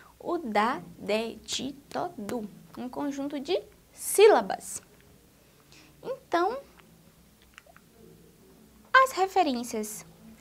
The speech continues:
né, das imagens que eu tirei foi no Google Imagens e o livro que eu utilizei e baseei para esta aula foi o da coleção Eu Gosto Mais,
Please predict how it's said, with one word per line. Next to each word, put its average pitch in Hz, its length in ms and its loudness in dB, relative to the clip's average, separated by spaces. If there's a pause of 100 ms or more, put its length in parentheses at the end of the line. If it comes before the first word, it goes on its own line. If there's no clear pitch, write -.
(380)
né, 220 200 -6
das 226 300 -2
imagens 233 540 -2
que - 80 -12
eu 226 40 -6
tirei 220 320 -4
foi 226 180 -10
no 247 160 -6
Google 233 320 -4
Imagens 311 560 -2
e 285 60 -2
o 277 40 0
livro 254 280 -2
que 247 80 -8
eu 233 40 -2
utilizei 220 480 -6
e 214 140 -6
baseei 214 380 -2
para 220 180 -4
esta 220 240 -6
aula 196 320 -4
foi 214 420 -2 (560)
o 277 280 -2 (720)
da 240 180 0
coleção 277 720 0
Eu 277 140 0
Gosto 262 340 -2
Mais, 240 420 -6